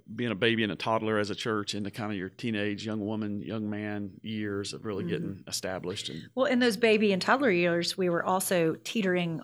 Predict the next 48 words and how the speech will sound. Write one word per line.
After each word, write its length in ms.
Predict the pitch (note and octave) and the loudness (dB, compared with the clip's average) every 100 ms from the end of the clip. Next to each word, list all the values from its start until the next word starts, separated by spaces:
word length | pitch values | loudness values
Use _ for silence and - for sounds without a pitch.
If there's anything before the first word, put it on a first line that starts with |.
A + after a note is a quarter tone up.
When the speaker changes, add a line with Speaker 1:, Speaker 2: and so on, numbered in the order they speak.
| - - | -4 0
Speaker 2:
all 160 | F3+ | 2
over 120 | E3+ | 2
the 100 | E3 | -2
city. 340 | - C#4+ G#3+ C4 | 0 2 2 0
Speaker 1:
That's 180 | - - | -2 -2
right. 360 | - - D#3 - | -2 2 2 4
<laughs> 200 | A#3+ G#3+ | 4 6
Speaker 2:
Um, 280 | G3+ F3+ - | 4 0 -4
from 460 | - - B3+ A#3+ G#3+ | -4 4 6 6 4
homes 560 | G#3 A#3+ A#3+ A#3+ A#3+ | 4 4 4 2 0
to 720 | - A3+ G#3+ G3+ F#3+ F#3+ G3 F#3+ _ _ - | 0 2 2 4 4 2 0 -6 _ _ -6
the 100 | - | -4
S 160 | G3 | -2
O 60 | F3 | 0
S 160 | B3+ - | -2 2
building. 640 | C#4 C4+ C4+ C4 C4 C4 | 2 2 2 2 0 -2
Speaker 1:
Yep. 160 | G#3 - | -4 -8
Speaker 2:
Let's 140 | - | -4
see, 100 | F#3+ | -2
I 40 | |
had 100 | F3+ | 0
to 40 | F3+ | 4
write 180 | F3+ F3 | 4 4
'em 100 | F3+ | 2
down. 340 | E3+ E3+ E3 | 2 2 0
To 180 | - A3 | 2 6
that 280 | G3 F3 - | 6 4 4
Lutheran 380 | G#3 A3+ B3 A3+ | 2 4 2 4
church 260 | A3+ A3 | 4 4
at 80 | - | 2
Poplar 260 | G3 F#3 E3 | 0 2 0
and 120 | F#3+ | 4
Highland. 500 | C#4 C#4 C#4 C4 B3+ | 4 6 4 4 2
Speaker 1:
Yep. 220 | F#3 - | -2 -2
Speaker 2:
To 100 | - | -2
Strings 340 | - D4 C#4+ | 4 6 8
and 140 | C#4 C4 | 6 6
Things. 400 | C#4 B3+ A#3+ A#3+ | 6 6 6 4
Speaker 1:
Yep. 100 | G#3+ | 2
Speaker 2:
To 60 | G#3 | 4
Creighton 320 | - G3+ G3+ | 4 4 4
College, 380 | - C4 B3+ G#3+ | 6 6 6 2
which 140 | G3 | 0
is 100 | F#3 | 2
now 180 | G3 D#3 | 2 2
Life 300 | G3 C4+ C#4 | 4 4 4
Church. 540 | - C4+ B3 - - | 4 6 4 2 0
Speaker 1:
Yep. 120 | A2 | 0